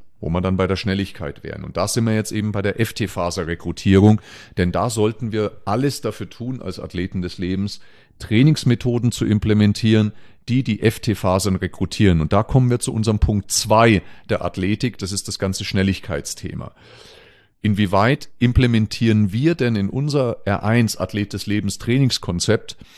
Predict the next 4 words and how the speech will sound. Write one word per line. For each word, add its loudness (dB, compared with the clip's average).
inwieweit 4
implementieren 0
wir 0
denn 0